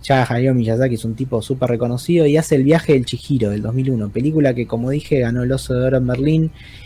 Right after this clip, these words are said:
y el Oscar a Mejor Película de Animación en,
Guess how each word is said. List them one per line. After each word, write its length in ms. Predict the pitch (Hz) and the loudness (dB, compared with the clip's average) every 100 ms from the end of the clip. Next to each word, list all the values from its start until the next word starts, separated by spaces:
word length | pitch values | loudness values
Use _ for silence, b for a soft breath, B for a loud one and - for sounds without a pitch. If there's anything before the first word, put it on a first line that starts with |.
| B | B
y 60 | 120 | 0
el 100 | 120 | 2
Oscar 260 | 131 - 120 | 2 2 0
a 60 | |
Mejor 340 | 113 110 131 127 | 0 -2 -2 -2
Película 420 | 120 117 123 120 | -2 -2 0 -2
de 20 | |
Animación 640 | 110 110 107 - 127 127 131 B B B B B | -2 -2 -4 -4 -2 -2 -4 B B B B B
en, 560 | - 101 98 95 92 | -4 -2 -2 -4 -6